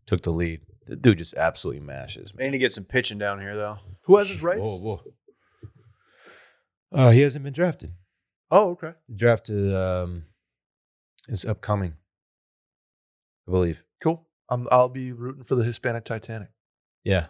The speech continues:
Speaker 1: I don't, I don't know how he projects to the next level, but
Speaker 3: Is he
Speaker 1: he
Speaker 3: just
Speaker 1: absolutely mashes.
Speaker 3: When he doesn't mash, is it, uh, like, a guaranteed out? Is that kind of the deal with him?
Speaker 1: No, he hits for average too. He was,
Speaker 3: Really?
Speaker 1: he was,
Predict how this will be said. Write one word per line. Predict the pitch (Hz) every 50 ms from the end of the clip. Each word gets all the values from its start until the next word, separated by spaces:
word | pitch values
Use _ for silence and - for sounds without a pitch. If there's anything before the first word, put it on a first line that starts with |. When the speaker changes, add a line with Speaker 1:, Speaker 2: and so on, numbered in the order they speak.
| - -
Speaker 1:
I | -
don't, | 190 214 220 - -
I | -
don't | 277 302 285
know | 294 285 269 233 208 - 185
how | 185 185 175
he | 170 175 165
projects | - 139 110 101 127 117 - - - -
to | - 101
the | 101 95
next | 95 90 - - -
level, | 95 87 82 80 69 - _ _ _ _ _ _ _ - _ _ _ _ _ -
but | - 107
Speaker 3:
Is | 95
he | 120
Speaker 1:
he | 127 -
Speaker 3:
just | 139 147
Speaker 1:
absolutely | - - 120 117 123 110 107 101
mashes. | 107 107 101 92 - - 73 - - - _ _ _ _ -
Speaker 3:
When | 160 139 160 156
he | 139 131 156 156
doesn't | 135 135 131 139 143 156 120 -
mash, | 131 135 143 151 151 - -
is | - 120 113 131
it, | 120 104 - _ -
uh, | 120 117 113 110 107 107 _
like, | - 117 110
a | 113
guaranteed | 98 107 117 117 113 113 110 - 113 110 -
out? | - 107 110 117 123 -
Is | - 107 120
that | 147 -
kind | - 120 107 104
of | 101
the | 101
deal | - 107 107 110 113 _ _
with | - - -
him? | 117 123 123 - _ _ _ _ _ _ _ _ _ _ _ -
Speaker 1:
No, | 147 170
he | 180 208 196
hits | 196 262 262 -
for | 202 151 143
average | 170 202 196 175 - -
too. | - 196 185 117
He | 92 127 165
was, | 151 120
Speaker 3:
Really? | - 427 392 - 131
Speaker 1:
he | 160
was, | 180 170 117 - -